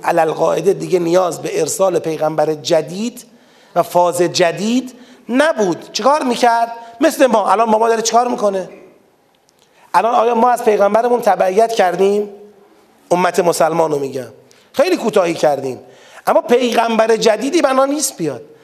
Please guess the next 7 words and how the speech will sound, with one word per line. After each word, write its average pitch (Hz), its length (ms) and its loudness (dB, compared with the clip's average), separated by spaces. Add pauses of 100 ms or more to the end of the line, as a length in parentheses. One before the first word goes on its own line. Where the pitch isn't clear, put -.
(240)
کتاب 220 480 2
جدیدی 220 480 2
بنا 254 200 2
نیست 277 240 -2
بیاد، 165 240 0
دیگه - 320 -4
اندشه، 151 500 -2